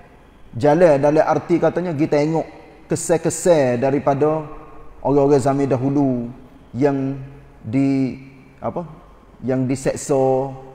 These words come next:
di waktu turun bala oleh Allah Ta'ala. Macam mana keadaan mereka? Kadang-kadang tubuh seorang-seorang ni besar, tapi tak pandai nak pergi lawan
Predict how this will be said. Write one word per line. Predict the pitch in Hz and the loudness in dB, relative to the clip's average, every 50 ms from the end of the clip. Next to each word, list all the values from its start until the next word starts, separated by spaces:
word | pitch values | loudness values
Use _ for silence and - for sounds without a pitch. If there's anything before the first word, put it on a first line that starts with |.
| - - - - - - | -20 -20 -20 -20 -16 -6
di | 107 131 135 135 135 135 135 | -4 0 0 2 2 2 2
waktu | 127 113 117 | 2 0 0
turun | - 143 143 143 139 131 127 117 113 | 0 2 4 4 4 4 4 0 0
bala | 110 123 135 143 143 139 135 131 131 127 127 127 127 - - | 2 2 2 4 4 4 4 4 4 2 0 -2 -6 -8 -4
oleh | 139 139 139 123 | -2 -2 0 0
Allah | - 95 135 135 - - | -2 -4 0 -2 0 0
Ta'ala. | 135 117 131 135 131 127 123 | 0 -2 0 0 0 0 0
Macam | 131 135 131 156 143 147 | -2 -2 -2 -2 -2 -2
mana | 147 156 151 139 127 - | 0 -2 0 -2 -2 0
keadaan | - 143 113 123 135 - - 135 127 | 0 -2 0 0 -2 0 0 -2 -2
mereka? | 123 123 127 123 - - 120 113 110 113 110 - | 0 -2 -2 -2 -2 -2 -2 -2 -2 -4 -8 -6
Kadang-kadang | - 123 131 135 - 165 147 139 131 - | -4 -2 -2 -2 -2 0 0 0 0 0
tubuh | 139 139 127 139 131 - - - - - - | -2 -2 0 -2 -4 -4 -8 -20 -20 -12 -6
seorang-seorang | - 123 131 139 131 - 127 131 135 135 131 | -4 -2 -2 -2 -2 -2 -2 -2 0 -2 -2
ni | 131 123 | -2 -4
besar, | 110 - 139 147 147 135 120 107 104 101 - - - - - - - - - - - - - 123 | -2 0 0 2 2 2 2 0 -2 -6 -10 -14 -16 -18 -20 -20 -20 -20 -20 -20 -20 -10 -6 -6
tapi | - - 156 151 151 147 143 - - - - - - - - - - - - - | -4 -2 -2 -2 -2 -4 -8 -14 -20 -20 -20 -20 -20 -20 -20 -20 -20 -20 -20 -6
tak | - 135 - - | -4 -4 -2 0
pandai | 139 135 135 120 117 160 143 127 123 | 0 0 0 4 4 4 4 4 2
nak | 123 113 127 | 0 0 0
pergi | 135 131 | 0 2
lawan | 127 127 131 131 135 123 120 117 113 110 110 113 | 2 2 2 2 2 2 2 0 -2 -2 -4 -8